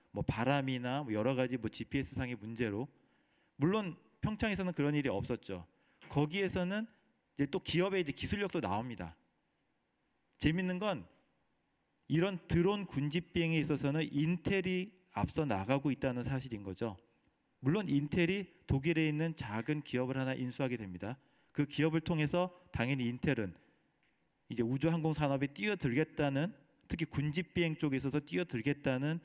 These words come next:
계획을 세우고 있는 거고요. 옆에 보-, 요 위에 보시는 것은 씨에이치 포라고 하는 중국에서 만든 무인 항공기 드론입니다. 저 드론은 약 사십오억 정도 하는데요. 생긴 게 보면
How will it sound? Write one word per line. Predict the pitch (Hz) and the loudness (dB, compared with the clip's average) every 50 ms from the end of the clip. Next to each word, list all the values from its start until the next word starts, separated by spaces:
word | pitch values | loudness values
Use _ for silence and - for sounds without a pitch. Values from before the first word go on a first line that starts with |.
| - _ - | -12 _ -6
계획을 | - - 127 135 143 135 143 135 | -2 2 2 2 2 2 0 0
세우고 | - 160 151 135 131 | 2 0 0 2 0
있는 | 113 104 104 104 | -2 -2 -4 -6
거고요. | 92 95 92 95 95 98 113 131 - - _ _ _ _ _ _ _ _ _ _ _ _ _ _ _ _ _ _ _ _ _ _ _ _ _ _ _ _ _ _ _ - - - _ _ _ - | -8 -6 -2 0 0 0 0 -2 -6 -14 _ _ _ _ _ _ _ _ _ _ _ _ _ _ _ _ _ _ _ _ _ _ _ _ _ _ _ _ _ _ _ -20 -20 -20 _ _ _ 0
옆에 | 139 151 - 165 - | 0 2 2 2 0
보-, | - 175 165 - | 0 0 0 2
요 | 156 165 175 | 4 4 4
위에 | 170 156 151 180 208 214 | 4 4 2 2 2 0
보시는 | 190 196 180 - 180 175 170 160 | 0 -2 -2 -2 0 0 0 0
것은 | 151 151 - - 180 190 190 185 - - - - | 0 0 0 0 -2 -2 -4 -6 -8 -14 -16 -10
씨에이치 | - - - 226 233 233 220 - - | -6 -2 0 0 0 0 -2 -4 -4
포라고 | - - 202 208 208 202 196 190 175 175 165 | -4 -2 -2 0 0 0 0 0 0 0 2
하는 | 156 147 147 170 185 165 104 85 - - _ _ - | 2 2 2 2 0 0 0 -4 -8 -14 _ _ -8
중국에서 | - 165 143 165 180 190 185 180 180 165 | -2 0 0 0 2 0 0 0 0 2
만든 | 135 117 113 117 127 156 147 123 104 | 2 0 0 0 0 0 0 0 0
무인 | 104 123 151 170 175 165 160 160 - - - _ _ | 0 2 2 4 2 2 0 -4 -8 -14 -20 _ _
항공기 | - - 185 180 175 175 175 170 165 151 160 156 - | -8 -4 -4 -2 0 0 0 0 0 0 -2 -4 -4
드론입니다. | - 135 117 139 147 151 147 135 117 107 101 95 - 92 85 87 87 - _ _ _ _ _ _ _ _ _ _ _ _ _ _ _ _ _ _ _ _ _ _ _ _ | -2 0 2 4 4 4 2 2 0 -2 -4 -4 -4 -6 -6 -8 -10 -14 _ _ _ _ _ _ _ _ _ _ _ _ _ _ _ _ _ _ _ _ _ _ _ _
저 | - 151 165 | 2 2 4
드론은 | 160 156 151 165 175 185 185 151 | 4 4 4 4 4 4 2 2
약 | 143 139 - | 0 0 0
사십오억 | - 117 113 113 143 170 143 117 113 139 160 170 - - | 0 0 0 0 2 0 0 2 2 2 2 2 0 -2
정도 | - 160 147 135 135 | -4 -2 0 0 0
하는데요. | 131 131 123 117 113 110 120 151 160 120 87 - - - - - - _ - | 0 0 0 -2 -2 0 0 0 0 0 -2 -6 -12 -20 -20 -20 -20 _ -4
생긴 | - - 233 226 214 220 220 208 | -2 -2 -2 -2 -2 -4 -4 -2
게 | 208 190 | -2 -2
보면 | - - 127 123 139 160 170 180 | -2 -2 -2 0 0 0 -2 -2